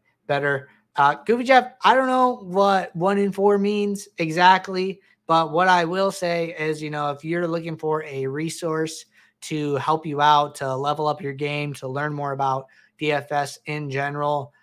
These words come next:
our YouTube channel is a great place to start. So what I would encourage you to do is hop on over to our YouTube and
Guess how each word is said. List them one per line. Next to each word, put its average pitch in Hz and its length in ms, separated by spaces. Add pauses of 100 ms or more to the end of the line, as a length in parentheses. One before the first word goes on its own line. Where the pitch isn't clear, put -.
(120)
our 156 260
YouTube 160 380
channel 156 520
is 151 340 (100)
a 131 420
great 131 640
place 160 300
to 165 120
start. 160 460 (280)
So 139 340
what 139 260
I 131 200
would 135 160
encourage 143 500
you 143 300
to 139 180
do 143 440 (420)
is 131 440
hop 156 300
on 135 180
over 147 520 (280)
to 151 200
our 131 220
YouTube 170 560 (440)
and 143 540